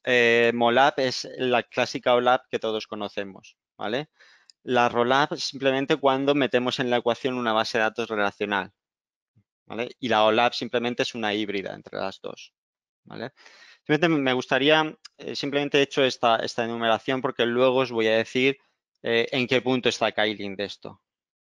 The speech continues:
¿vale? ¿Qué tecnologías? Hay más, hay alguna más, pero bueno, estas yo creo que son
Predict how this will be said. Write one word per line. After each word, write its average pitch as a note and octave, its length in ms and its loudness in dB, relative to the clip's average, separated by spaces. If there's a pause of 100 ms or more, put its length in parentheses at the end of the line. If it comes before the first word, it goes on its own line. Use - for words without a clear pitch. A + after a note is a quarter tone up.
¿vale? A2 320 -18 (2500)
¿Qué E3 160 4
tecnologías? F#3 1120 2 (500)
Hay A2+ 180 0
más, C#3+ 400 0
hay B2 140 -2
alguna A2+ 320 -2
más, D#3+ 480 -2
pero A#2+ 200 -6
bueno, A#2 180 0
estas - 440 -4
yo B2+ 160 -2
creo B2 120 2
que A#2 100 0
son A#2 500 -6